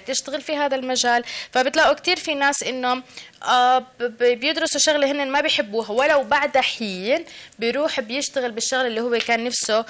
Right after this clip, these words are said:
وهو وصغير يشتغلها، او الدراسه اللي كان نفسه وهو وصغير يدرسها اكيد. ومثل ما قال صديقنا، درس مثل ما بده اهله، لكن، آه، لساته بيمارس هوايته بلعب كرة القدم.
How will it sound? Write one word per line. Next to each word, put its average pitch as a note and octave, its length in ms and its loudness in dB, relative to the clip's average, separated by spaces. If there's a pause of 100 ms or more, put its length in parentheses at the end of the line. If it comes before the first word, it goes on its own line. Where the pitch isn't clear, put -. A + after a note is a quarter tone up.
(220)
وهو A#3 320 0
وصغير A3+ 360 0
يشتغلها، B3+ 720 0
او G#3 360 -2
الدراسه G#3 560 0
اللي G#3+ 120 -6
كان A3+ 240 -2
نفسه A3+ 300 -2
وهو A3 420 0 (300)
وصغير A3+ 560 0 (300)
يدرسها G#3+ 920 0
اكيد. E4 360 -4 (240)
ومثل D#4+ 380 0
ما D#4+ 160 4
قال D#4+ 100 4
صديقنا، B3+ 600 2
درس D#4+ 460 4
مثل D#4 220 -6
ما C4 100 0
بده A#3+ 300 0
اهله، G3+ 480 0 (360)
لكن، D#4 880 2 (160)
آه، A#3+ 880 0
لساته D#4+ 380 2
بيمارس C4 480 -2
هوايته C4 320 2
بلعب A3+ 480 2
كرة G#3 300 2
القدم. E3 420 -4